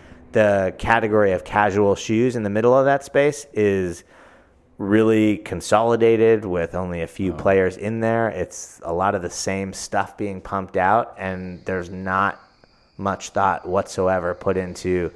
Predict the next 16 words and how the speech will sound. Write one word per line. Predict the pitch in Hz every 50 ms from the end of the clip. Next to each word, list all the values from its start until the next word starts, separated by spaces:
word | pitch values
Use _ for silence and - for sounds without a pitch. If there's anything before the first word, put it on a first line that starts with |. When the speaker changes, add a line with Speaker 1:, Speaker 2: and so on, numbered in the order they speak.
| - - - - _ - -
Speaker 1:
the | 92 98 98 95 92 - -
environmental | 95 92 87 92 92 92 95 95 92 87 98 85 87
impact | 92 92 - - 90 87 - -
of | 90 82
the |
materials | 87 87 82 - - 95 92 92 87 80 82 90
that | 95 87
are | 87
being | 82 85 87 85 85
used. | 85 87 87 80 73 - - - _ _ -
Speaker 2:
That | 123
must | 139 165 160 -
be | 139 117
the | 87 78
sweet | - - - - - -
spot. | - - - 76 64 - - _